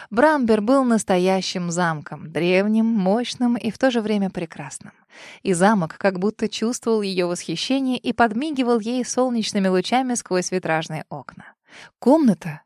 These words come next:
вернее, три комнаты, которые выделили Лене, были великолепны, по её мнению. У неё был свой кабинет, спальня и гостиная. Шикарно! Ни на земле, ни на Таламаре до сих пор у Лены не было таких условий для жизни.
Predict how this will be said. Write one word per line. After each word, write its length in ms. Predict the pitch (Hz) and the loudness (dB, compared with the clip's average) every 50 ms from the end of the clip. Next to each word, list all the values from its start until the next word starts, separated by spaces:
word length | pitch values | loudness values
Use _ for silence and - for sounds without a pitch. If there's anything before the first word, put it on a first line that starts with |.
| _ _ | _ _
вернее, 440 | - 180 185 185 202 208 214 220 220 | -2 -2 0 0 2 2 2 2 2
три 280 | - 269 262 277 226 | 0 0 0 2 0
комнаты, 540 | - - - 185 175 165 160 156 - - 165 | 0 0 -2 -4 -2 -2 -4 -6 -6 -8 -6
которые 480 | - 202 196 - 214 208 208 214 220 220 | -4 -4 -2 0 0 0 2 2 2 2
выделили 500 | 226 233 214 170 170 156 160 160 160 175 | 2 2 0 0 0 -2 -2 -2 0 0
Лене, 460 | 185 233 294 302 254 180 156 143 - _ _ _ _ _ _ _ _ _ _ | 2 2 2 2 0 0 -2 -6 -10 _ _ _ _ _ _ _ _ _ _
были 380 | 202 185 185 196 208 226 233 208 | 0 2 2 4 4 4 4 2
великолепны, 800 | 190 185 170 160 - 156 151 - - - - - - - 156 143 | 2 2 0 -2 -4 -6 -8 -8 -12 -16 -18 -20 -16 -14 -14 -10
по 120 | - - | -6 -4
её 220 | 170 175 180 180 180 | -2 0 0 0 0
мнению. 460 | 175 175 170 165 160 160 170 170 180 - - - - - - - - | 0 -2 -4 -4 -6 -6 -6 -6 -6 -8 -12 -20 -20 -20 -20 -8 -4
У 80 | - 262 | -2 -2
неё 220 | 262 269 285 294 | 0 2 2 4
был 160 | 262 285 277 | 4 4 2
свой 220 | - - 285 330 330 | 4 4 2 2 2
кабинет, 500 | - 220 202 190 185 202 262 302 - - _ _ | 2 0 0 -2 -2 -2 -4 -4 -8 -14 _ _
спальня 560 | - - - 208 190 196 233 269 294 302 294 | -14 -2 2 4 4 4 4 2 -2 -6 -8
и 160 | - - 233 | -6 -6 -4
гостиная. 680 | 202 208 196 - - - - 190 175 165 156 143 143 - | -2 -2 -2 -4 -6 -8 -8 -6 -6 -6 -8 -12 -14 -18
Шикарно! 960 | _ - - - - 247 247 233 - - 254 262 254 226 - - - - 160 - _ _ _ - | _ -12 -8 -2 0 0 0 0 -2 -2 -2 -2 -2 -4 -6 -10 -16 -18 -20 -20 _ _ _ -4
Ни 200 | 196 202 220 254 | 0 0 0 0
на 140 | 277 269 247 | 0 0 -2
земле, 540 | 208 190 196 185 175 170 180 220 262 254 233 | 0 0 0 0 0 2 2 2 2 2 2
ни 180 | 202 220 294 | 0 0 0
на 140 | 320 302 269 | 0 -2 -2
Таламаре 560 | - 233 214 202 208 180 196 262 302 285 269 | 0 2 2 2 2 2 2 2 4 2 2
до 140 | 233 226 233 | 0 0 -2
сих 220 | 214 - 220 - | 0 -2 -4 -6
пор 220 | - - 262 294 - - | 0 2 2 2 4 4
у 100 | 208 202 | 2 2
Лены 260 | 208 247 285 262 247 | 2 2 0 0 0
не 340 | 214 202 185 180 196 254 277 | 0 0 0 0 0 -2 0
было 220 | 233 240 233 226 | 2 2 2 2
таких 540 | 226 - 214 190 - - - 269 247 - - | 2 0 -4 -4 -4 -6 -6 -6 -6 -4 -4
условий 400 | 233 - - 220 220 220 214 208 | -6 -4 -2 0 2 2 2 2
для 180 | 190 196 196 | 2 0 -2
жизни. 420 | 196 - 185 165 160 - - 131 | -2 -2 -4 -8 -8 -12 -16 -20